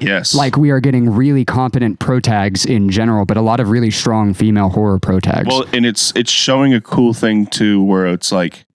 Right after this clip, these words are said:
Speaker 1: like, and we know this, that, that women in horror movies have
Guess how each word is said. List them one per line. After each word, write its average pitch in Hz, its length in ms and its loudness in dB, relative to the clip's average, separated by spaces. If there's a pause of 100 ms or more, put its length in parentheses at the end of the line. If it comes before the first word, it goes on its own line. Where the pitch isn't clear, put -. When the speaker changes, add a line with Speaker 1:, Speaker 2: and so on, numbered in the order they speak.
(800)
Speaker 1:
like, 98 200 -2
and 104 240 2
we 101 100 2
know 101 320 2
this, 95 360 -2
that, 90 240 -2 (320)
that 90 200 0
women 104 260 0
in 95 120 0
horror 92 220 -2
movies 82 260 -2
have 85 260 -6